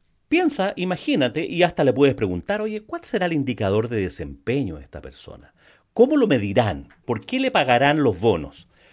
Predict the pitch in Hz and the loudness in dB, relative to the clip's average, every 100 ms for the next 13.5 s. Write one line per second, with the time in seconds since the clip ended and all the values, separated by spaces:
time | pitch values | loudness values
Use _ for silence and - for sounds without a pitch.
0 | _ _ - 190 208 208 170 147 143 - | _ _ 4 4 4 2 2 2 0 -8
1 | - - 123 135 180 214 202 - 127 160 | -10 -2 2 4 2 0 -4 -6 0 0
2 | 208 214 156 127 147 160 147 131 113 104 | 0 -2 0 2 2 0 -2 -4 -6 -6
3 | 117 98 80 90 - 185 101 - - _ | -6 -4 -6 -6 -2 0 0 -4 -20 _
4 | - 127 196 196 208 180 147 120 110 165 | -4 -2 -2 -2 -4 -2 0 -2 -2 -2
5 | 175 156 143 160 180 160 147 92 87 - | -2 -2 0 2 2 2 2 0 0 0
6 | 160 294 254 - 104 - 127 117 95 95 | 0 0 -2 -2 -4 -4 0 0 0 -4
7 | 107 - 92 95 127 139 - _ _ - | -4 -6 -4 -4 -4 -8 -16 _ _ -4
8 | 107 98 101 - 135 123 98 95 - 110 | 0 0 -2 -2 0 2 0 -2 -2 -4
9 | 160 220 - 98 101 101 202 90 - 120 | -2 -2 0 2 2 0 -4 -4 -4 -6
10 | 123 92 98 107 92 110 117 110 - - | -6 -10 -6 -6 -6 -6 -4 -4 -6 -20
11 | _ 104 107 98 92 123 127 101 92 - | _ -4 0 -2 0 0 0 -2 -6 -2
12 | 143 185 165 - 107 98 101 123 127 107 | 0 0 0 -2 -6 -6 -4 -4 -4 -4
13 | 95 - 98 175 - | -4 -6 -6 -8 -10